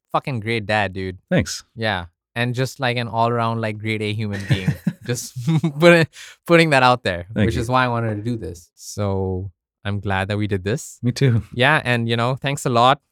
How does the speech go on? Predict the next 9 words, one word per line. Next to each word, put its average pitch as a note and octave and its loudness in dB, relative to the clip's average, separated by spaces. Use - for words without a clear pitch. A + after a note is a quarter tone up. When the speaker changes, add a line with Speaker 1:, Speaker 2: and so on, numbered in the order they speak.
Speaker 1:
for B2 2
having A#2+ 0
this A#2 -4
conversation A#2 -4
with A#2 -8
me. A#2+ -6
I G#2+ -4
hope A2 -6
people A2 -6